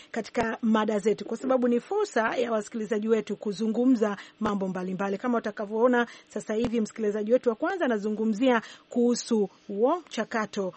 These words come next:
wa uchaguzi nchini Tanzania. Sote twafahamu kwamba kutakuwa na uchaguzi wa madiwani, wa bunge na vile vile uchaguzi wa urais Oktoba ishirini na tano.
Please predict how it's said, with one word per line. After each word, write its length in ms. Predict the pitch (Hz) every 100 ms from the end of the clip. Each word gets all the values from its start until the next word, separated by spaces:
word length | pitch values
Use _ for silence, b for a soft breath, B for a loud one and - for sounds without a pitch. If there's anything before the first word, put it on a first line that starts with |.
| B -
wa 140 | 208
uchaguzi 680 | 190 - 196 196 175 175 190
nchini 380 | 214 190 226 196
Tanzania. 600 | - 185 180 190 196 185 170 B B
Sote 280 | 330 339
twafahamu 500 | 339 262 - 240 233
kwamba 300 | 214 233 220
kutakuwa 340 | 208 247 - 233
na 80 | 220
uchaguzi 460 | 220 214 240 233
wa 60 | 233
madiwani, 680 | 196 180 196 233 240 240 233
wa 140 | 180
bunge 580 | 170 247 247 240 233 226 B B
na 240 | 254 247 240
vile 200 | 247 233
vile 160 | 240
uchaguzi 440 | 233 240 220 220 208
wa 60 |
urais 340 | 208 233 262 302
Oktoba 420 | 285 - 359 294
ishirini 360 | - 233 226
na 120 | 208 180
tano. 380 | 208 185 170